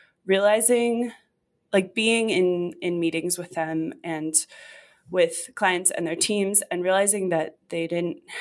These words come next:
have a formula to run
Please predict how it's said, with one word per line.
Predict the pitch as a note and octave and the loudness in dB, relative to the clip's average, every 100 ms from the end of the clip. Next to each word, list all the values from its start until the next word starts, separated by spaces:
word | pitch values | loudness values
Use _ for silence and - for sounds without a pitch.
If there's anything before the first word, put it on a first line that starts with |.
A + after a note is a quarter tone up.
| - | -2
have | E3 D#3+ D#3+ D#3 D#3+ - - _ _ _ _ _ _ _ _ | 2 2 2 0 -2 -10 -18 _ _ _ _ _ _ _ _
a | - D#3+ | 2 2
formula | D#3+ - G#3+ A3 G#3+ G#3 G3+ | 0 -2 0 2 2 2 2
to | G3+ F#3+ | 0 -2
run | E3+ D#3+ E3+ E3 E3 E3 E3 | -4 -6 -2 0 0 0 -2